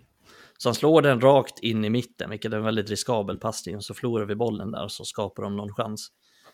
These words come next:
eh, av det. Och det är ju lite sådana situationer jag menar där, att visst, vi får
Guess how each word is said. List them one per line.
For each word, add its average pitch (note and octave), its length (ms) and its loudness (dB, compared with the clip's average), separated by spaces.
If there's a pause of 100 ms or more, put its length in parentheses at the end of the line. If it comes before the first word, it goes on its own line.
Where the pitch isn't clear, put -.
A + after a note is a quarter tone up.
(380)
eh, G#2+ 280 0
av A#2+ 340 4
det. D2+ 200 -4 (120)
Och B2 80 -6
det C#3+ 80 6
är E3 80 8
ju C#3+ 380 4
lite A2+ 340 -6
sådana A#2+ 200 2
situationer A2 540 -2
jag A2 80 -2
menar A#2 280 0
där, A2 120 -4
att A2 160 -8 (720)
visst, - 300 0
vi C#3+ 80 4
får D#3 380 2